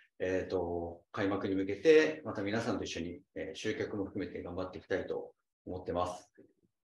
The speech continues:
えー、あと、すみません。ちょっと長くなるんですけど、トップチームの方、えっと、今、鹿児島でキャンプやってまして、えっと、さっきも下條さん、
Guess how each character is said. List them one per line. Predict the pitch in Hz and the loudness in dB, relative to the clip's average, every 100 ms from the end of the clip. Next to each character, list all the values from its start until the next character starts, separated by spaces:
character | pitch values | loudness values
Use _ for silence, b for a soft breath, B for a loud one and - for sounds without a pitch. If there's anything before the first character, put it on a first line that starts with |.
| - | -2
え | 101 101 101 101 | 0 2 4 4
ー、 | 113 | 8
あ | |
と、 | 196 135 | 10 10
す | - | 8
み | 147 | 4
ま | 143 | 6
せ | 131 | 4
ん。 | 120 | 2
ち | - | -2
ょ | 143 | 2
っ | |
と | 120 | 4
長 | 139 | 6
く | 135 | 6
な | |
る | 101 | 4
ん | |
で | - | 2
す | |
け | 98 | -2
ど、 | |
ト | 123 | -2
ッ | 123 | -4
プ | |
チ | - | 2
ー | 226 | 4
ム | 180 | 8
の | |
方、 | 123 95 90 | 10 8 8
え | 107 | 2
っ | |
と、 | 110 110 | 6 8
今、 | 131 123 101 98 - | 8 6 4 2 -2
鹿 | 117 113 | 0 2
児 | |
島 | 120 131 | 2 4
で | 123 | 4
キ | 123 | 4
ャ | 156 127 | 4 4
ン | |
プ | 98 | 4
や | 92 | 2
っ | - | 2
て | - | -2
ま | 110 113 | 0 0
し | - | 4
て、 | 120 113 80 - _ _ - | 8 8 6 -4 _ _ -4
え | 110 | 2
っ | |
と、 | 113 | 4
さ | 131 | 4
っ | - | 2
き | 123 | 2
も | 117 | 2
下 | - 113 | 4 4
條 | 117 107 | 6 4
さ | 113 107 | 6 4
ん、 | 107 - | 2 -4